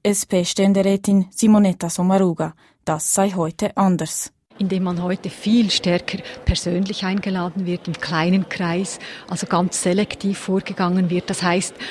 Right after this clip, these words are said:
Speaker 2: da ist die Beeinflussung auch eine andere, sie ist weniger transparent. Wer wird eingeladen, wer wird mit welchen Informationen versorgt?
Speaker 1: Nicht nur die Art der Kontakte,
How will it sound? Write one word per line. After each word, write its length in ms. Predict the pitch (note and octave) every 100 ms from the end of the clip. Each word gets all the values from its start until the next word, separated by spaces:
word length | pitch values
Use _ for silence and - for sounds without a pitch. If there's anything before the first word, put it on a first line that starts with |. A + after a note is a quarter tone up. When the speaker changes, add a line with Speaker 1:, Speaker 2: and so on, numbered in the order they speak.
| -
Speaker 2:
da 140 | - F#3
ist 260 | F#3+ -
die 60 | F#3
Beeinflussung 840 | - E3+ F#3+ A3 A#3 A3+ B3+ A#3+
auch 280 | - F#3+ F#3+
eine 220 | F3+ F#3
andere, 400 | - F3+ A3+ B3
sie 140 | B3 G#3+
ist 160 | -
weniger 400 | F#3+ F#3 F#3 -
transparent. 800 | - F3+ F3 - F3 E3 F#3+ A#3+ F3
Wer 220 | G3+ A3
wird 220 | A#3 A#3
eingeladen, 760 | G3+ G#3 A3 A3 G3+ G#3+ G#3+ F3+
wer 240 | G3 G3
wird 200 | G3 G3
mit 180 | F#3 -
welchen 340 | F3+ F#3 - F#3+
Informationen 840 | F#3 F3 F3 E3+ - F3 F#3+ A3
versorgt? 600 | - - G3 A3 - - _ -
Speaker 1:
Nicht 280 | B3 -
nur 180 | G#3+ G3
die 200 | G3 -
Art 400 | F#3 F#3 F#3 -
der 100 | G3
Kontakte, 680 | F#3+ G#3 G3+ G#3 G#3 - G#3